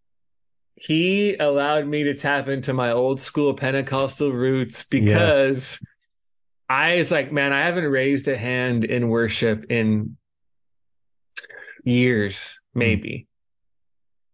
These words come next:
Speaker 1: And in that moment, I can feel myself getting emotional just telling this story. But I sat there with my hand raised, hearing that song, "The Kingdom Is Yours." And he just
Speaker 2: He
Speaker 1: went
Speaker 2: just, he just went
Speaker 1: off.
Speaker 2: Yeah,
Speaker 1: Like,
Speaker 2: yeah,
Speaker 1: he
Speaker 2: yeah.
Speaker 1: st-, like, and I,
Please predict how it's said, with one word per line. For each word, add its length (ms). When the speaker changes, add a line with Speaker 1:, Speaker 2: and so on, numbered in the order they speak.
Speaker 1:
And 160
in 160
that 220
moment, 360
I 180
can 140
feel 240
myself 360
getting 240
emotional 440
just 180
telling 240
this 140
story. 260
But 120
I 60
sat 440
there 140
with 140
my 140
hand 240
raised, 260
hearing 340
that 220
song, 440
"The 80
Kingdom 480
Is 180
Yours." 640
And 140
he 420
just 640
Speaker 2:
He 60
Speaker 1:
went 500
Speaker 2:
just, 240
he 60
just 180
went 220
Speaker 1:
off. 720
Speaker 2:
Yeah, 440
Speaker 1:
Like, 180
Speaker 2:
yeah, 60
Speaker 1:
he 180
Speaker 2:
yeah. 60
Speaker 1:
st-, 340
like, 260
and 100
I, 120